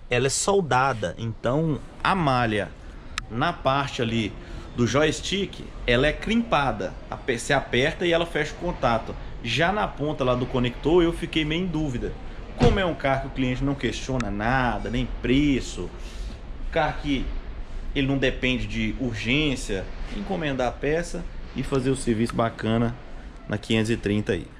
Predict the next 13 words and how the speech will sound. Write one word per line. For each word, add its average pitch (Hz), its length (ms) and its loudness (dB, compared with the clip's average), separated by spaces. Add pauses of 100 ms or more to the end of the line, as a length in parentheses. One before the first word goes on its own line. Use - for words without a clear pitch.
(140)
beleza? 110 420 2 (1500)
Pessoal, 113 360 6
vamos 123 240 4
lá, 101 180 6
tô 107 140 0
continuando 127 460 6
esse 110 180 2
vídeo 104 260 4
aqui, 160 160 6
ó. 120 80 6 (1040)
Cinco - 560 4
e 135 180 4 (1160)
treze. 113 360 6